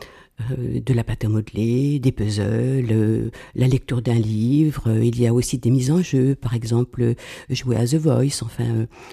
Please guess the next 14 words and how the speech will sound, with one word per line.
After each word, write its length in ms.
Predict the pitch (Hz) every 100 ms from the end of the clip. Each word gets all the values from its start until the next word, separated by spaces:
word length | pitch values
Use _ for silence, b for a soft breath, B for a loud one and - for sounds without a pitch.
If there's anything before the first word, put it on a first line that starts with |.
| B
euh, 520 | 120 110 110 107 107 113
euh, 500 | - 117 120 117 _ 147
mises 200 | 156 156
en 80 | 151
jeu 140 | 147
concrètes, 520 | 156 202 - 135 - -
ou 140 | 131
alors 240 | 131 135 131
mimer 320 | 131 160 156
des 200 | 131 127
animaux, 500 | 143 220 190 151 156
ou 60 | 151
alors 180 | 131 135
voilà, 220 | 165